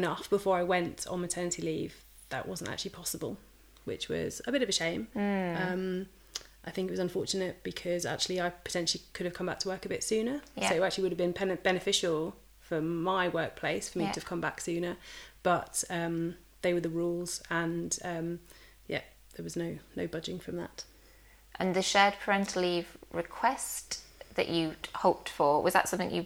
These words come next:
Speaker 2: both felt strongly about, John? Was it something you'd really been keen on? Or were you like, "Well, if it could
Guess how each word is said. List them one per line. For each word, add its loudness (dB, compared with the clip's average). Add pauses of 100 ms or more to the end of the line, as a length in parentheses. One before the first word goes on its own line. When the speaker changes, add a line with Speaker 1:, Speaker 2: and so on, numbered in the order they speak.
(140)
Speaker 2:
both 6
felt 4
strongly 2
about, 4
John? 4
Was 0
it 2
something 0
you'd 0
really 4
been -2
keen 0
on? 4
Or 8
were 8
you 6
like, 6
"Well, 8
if 4
it -4
could -6